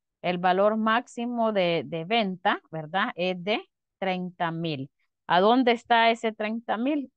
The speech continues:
Pues yo no me voy a complicar, eh, buscándolo, ¿verdad? Sino que voy a aplicarle el formato condicional, que ya lo vimos,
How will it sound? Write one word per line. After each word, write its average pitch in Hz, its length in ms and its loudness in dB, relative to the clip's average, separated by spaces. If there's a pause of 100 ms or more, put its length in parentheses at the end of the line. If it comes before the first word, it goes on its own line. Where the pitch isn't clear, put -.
Pues 190 200 -6
yo 196 180 -4
no 269 140 -2
me 175 160 -2
voy 151 200 -2
a 156 120 0
complicar, 165 840 -2
eh, 151 320 -4
buscándolo, 170 880 -2
¿verdad? 175 320 -4 (460)
Sino 185 340 -2
que 196 140 -2
voy 180 320 0
a 185 160 4
aplicarle 220 880 0 (1120)
el 180 200 -4
formato 175 680 -4
condicional, 226 1000 -2
que 151 160 -6
ya 147 160 -2
lo 190 160 -4
vimos, 226 420 -2